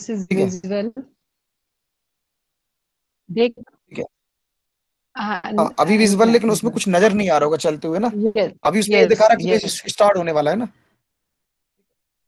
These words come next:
Speaker 2: अब मैं stream करके दिखा रहा हूँ आपको, एक मिनट, है ना।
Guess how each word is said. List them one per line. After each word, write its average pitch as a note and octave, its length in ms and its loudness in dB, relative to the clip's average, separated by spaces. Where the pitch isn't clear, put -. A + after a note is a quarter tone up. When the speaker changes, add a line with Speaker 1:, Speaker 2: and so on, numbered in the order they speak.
Speaker 2:
अब F3+ 80 -6
मैं G#3 180 2
stream G3+ 340 -2
करके G3 220 -4
दिखा D#3 240 -4
रहा C3+ 100 -2
हूँ C3+ 80 -6
आपको, B2+ 180 -12
एक B2 100 -14
मिनट, A#2+ 120 -14
है D3+ 80 -12
ना। G#3 80 -14